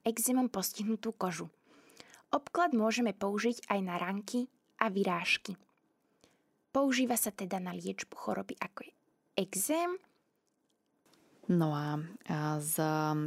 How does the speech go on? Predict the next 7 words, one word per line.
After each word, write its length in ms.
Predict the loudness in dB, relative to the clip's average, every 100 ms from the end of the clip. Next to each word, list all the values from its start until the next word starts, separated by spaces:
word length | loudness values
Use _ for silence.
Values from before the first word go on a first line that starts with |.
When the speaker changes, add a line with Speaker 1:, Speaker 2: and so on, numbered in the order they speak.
| -2
Speaker 2:
alchemilky 800 | -2 -2 2 4 6 4 2 2
si 160 | 2 2
vieme 320 | 4 4 4
pripraviť 1080 | 0 0 0 2 2 4 2 0 -6 -8 -4
aj 100 | 0 2
účinné 460 | 2 4 4 4 2
kloktadlo 720 | 0 0 2 2 2 2